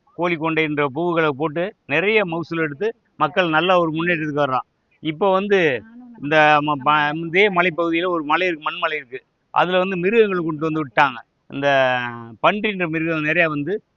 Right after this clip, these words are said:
அ, விவசாயிகளுக்கு துன்புறுத்தி ரொம்ப விவசாயங்களை அழிக்குது. அதை வந்து ஃபாரஸ்ட் வந்து அந்த மிருகங்களை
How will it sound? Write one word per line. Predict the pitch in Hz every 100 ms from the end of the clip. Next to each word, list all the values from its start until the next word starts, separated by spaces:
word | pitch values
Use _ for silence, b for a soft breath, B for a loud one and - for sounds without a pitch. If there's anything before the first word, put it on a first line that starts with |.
| _ -
அ, | 135
விவசாயிகளுக்கு | 170 196 180 165 151 139 135 110
துன்புறுத்தி | 170 185 160 143 147
ரொம்ப | 151 175 156 135
விவசாயங்களை | 156 147 156 147 135
அழிக்குது. | 127 127 123 120 _ _ -
அதை | 135 170
வந்து | 170 185 175 120 - _ _ - 113
ஃபாரஸ்ட் | 165 196 185 175
வந்து | 160 170
அந்த | 160 147 139 139 135
மிருகங்களை | 143 180 160 156